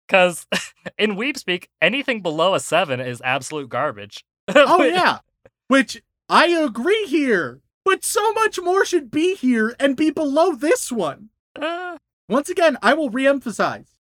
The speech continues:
Speaker 2: this is a bad anime, but it's an above average harem anime.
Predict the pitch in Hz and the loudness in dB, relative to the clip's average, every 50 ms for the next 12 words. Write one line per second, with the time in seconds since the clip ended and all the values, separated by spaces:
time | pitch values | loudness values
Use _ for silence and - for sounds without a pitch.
0 | _ - 208 214 226 311 294 277 190 - 294 311 330 - - 208 196 175 139 127 | _ -2 -2 -2 -2 -2 -4 -2 -2 0 0 0 2 2 0 0 -2 -4 -4 -6
1 | 120 117 110 107 - _ _ _ _ - 202 226 233 - - 277 240 214 185 139 | -8 -10 -10 -14 -18 _ _ _ _ 0 0 0 0 0 -2 0 0 0 0 2
2 | - 190 208 202 190 185 190 190 190 143 139 131 - - 160 156 147 131 120 110 | 2 2 2 4 4 4 2 2 0 -4 -6 -6 -6 -6 -4 -4 -4 -4 -6 -6
3 | 117 110 110 110 - _ | -8 -10 -12 -14 -18 _